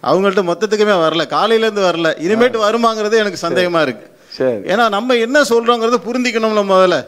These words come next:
Speaker 2: ஆமா, அதை
Speaker 1: அதை
Speaker 2: புரியணும்.
Speaker 1: புரிஞ்சுக்கிற மனசு வந்து புரிஞ்சுக்க கூடாதுன்ற முடிவுல வந்து உட்கார்ந்துருக்க மாதிரி தெரியுது.
Speaker 2: <laughs>
Speaker 1: புரிஞ்சுக்கிற மனசு வேணும், புரிஞ்சுக்கிற மனசு வேணும்ன்றாங்களே ஒழிய நம்ம
Speaker 2: ஆ.
Speaker 1: என்ன சொல்ல வரோங்க புரிஞ்சுக்க மாட்டேங்கிறாங்க.
Speaker 2: ஆ.
Speaker 1: நாங்க என்ன சொல்றோம்னா,
Speaker 2: ஆ.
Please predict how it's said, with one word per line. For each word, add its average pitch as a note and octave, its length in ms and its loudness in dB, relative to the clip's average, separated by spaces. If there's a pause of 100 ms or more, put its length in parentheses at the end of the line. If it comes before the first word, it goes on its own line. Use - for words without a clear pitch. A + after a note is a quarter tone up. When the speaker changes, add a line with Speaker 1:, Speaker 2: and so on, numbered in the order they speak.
(120)
Speaker 2:
ஆமா, C#3 180 -4
அதை B2+ 260 -4
Speaker 1:
அதை G#3 200 0
Speaker 2:
புரியணும். - 20 -2
Speaker 1:
புரிஞ்சுக்கிற B3 540 -2
மனசு A3 420 0
வந்து G#3+ 460 2
புரிஞ்சுக்க C4 340 -2 (100)
கூடாதுன்ற B3 420 2 (100)
முடிவுல A#3 180 2
வந்து A3 200 4
உட்கார்ந்துருக்க G3+ 460 0
மாதிரி F#3 280 0
தெரியுது. D#3 560 0 (280)
Speaker 2:
<laughs> - 520 -6
Speaker 1:
புரிஞ்சுக்கிற B3+ 520 0
மனசு A3+ 300 0
வேணும், A3+ 320 0
புரிஞ்சுக்கிற B3+ 420 -2
மனசு A#3 340 0
வேணும்ன்றாங்களே A3 640 -2
ஒழிய F#3 420 -2
நம்ம B3 240 -2
Speaker 2:
ஆ. - 20 0
Speaker 1:
என்ன C4+ 220 0
சொல்ல B3+ 300 -4
வரோங்க B3+ 280 0
புரிஞ்சுக்க A#3+ 280 -10
மாட்டேங்கிறாங்க. D3+ 680 -2
Speaker 2:
ஆ. A#2 40 -12 (200)
Speaker 1:
நாங்க A3+ 260 0
என்ன C#4+ 220 0
சொல்றோம்னா, G3+ 920 0
Speaker 2:
ஆ. A#2+ 80 -10